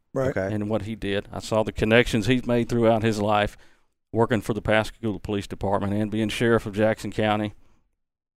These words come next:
Speaker 3: And also I had some friends that had got into law enforcement locally in Jackson County.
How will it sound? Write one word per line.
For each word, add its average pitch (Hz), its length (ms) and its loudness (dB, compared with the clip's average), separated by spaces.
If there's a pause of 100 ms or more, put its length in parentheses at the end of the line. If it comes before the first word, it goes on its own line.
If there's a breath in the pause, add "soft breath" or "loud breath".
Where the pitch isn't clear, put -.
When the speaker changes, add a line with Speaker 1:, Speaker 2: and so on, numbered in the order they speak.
(220)
Speaker 3:
And 120 100 -4
also 135 260 2
I 123 80 6
had 135 140 4
some 107 120 -8
friends 104 500 0 (640)
that 107 100 0
had 98 140 0
got 113 220 6
into 104 160 4
law 104 240 2
enforcement 101 520 -4
locally 98 460 -2
in 98 120 -6
Jackson 95 400 -4
County. 92 400 -6